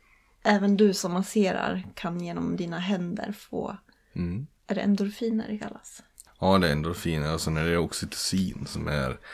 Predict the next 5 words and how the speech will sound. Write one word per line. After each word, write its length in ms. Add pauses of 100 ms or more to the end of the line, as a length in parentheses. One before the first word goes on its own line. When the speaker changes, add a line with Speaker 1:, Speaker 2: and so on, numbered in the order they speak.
(280)
Speaker 2:
ett 180 (920)
väldigt 560 (600)
starkt, 760
bra 560
hormon 580